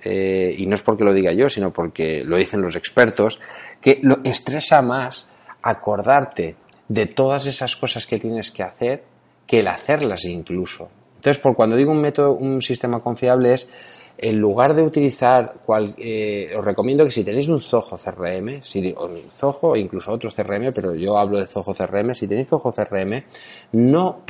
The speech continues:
por favor, no utilizar otra herramienta porque os encanta de gestión del tiempo, de tareas, no. No os lo aconsejo. Tener un sistema confiable es tener un sitio común donde almacenar toda esa información. ¿Por qué? Porque es muy rápido. Si yo tengo,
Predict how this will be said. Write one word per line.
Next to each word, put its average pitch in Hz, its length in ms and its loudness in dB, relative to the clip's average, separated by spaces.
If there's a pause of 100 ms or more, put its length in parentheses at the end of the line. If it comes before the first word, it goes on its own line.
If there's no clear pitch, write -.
por 110 140 -6
favor, 120 300 6
no 143 160 2
utilizar 123 560 0 (260)
otra 123 240 0
herramienta 113 460 0
porque 104 240 -4
os 98 100 -4
encanta 101 640 -2
de 107 100 -4
gestión 101 400 -8
del 92 220 -6
tiempo, 110 380 -4
de 101 140 0
tareas, 107 580 -4 (300)
no. 110 500 -2 (220)
No 117 200 -2
os 123 80 -4
lo 123 80 0
aconsejo. 92 640 -6 (260)
Tener 117 240 0
un 147 80 2
sistema 131 400 -4
confiable 123 380 -2
es 123 80 -8
tener 117 220 -4
un 123 80 -2
sitio 127 480 -2 (260)
común 113 460 0
donde 113 200 0
almacenar 98 560 -6
toda 120 200 2
esa 113 160 -4
información. 92 720 -6 (260)
¿Por 113 220 4
qué? 120 160 6
Porque 104 280 -2
es 131 120 -4
muy 147 180 0
rápido. 117 500 -2
Si - 180 -2
yo 127 120 4
tengo, 120 380 4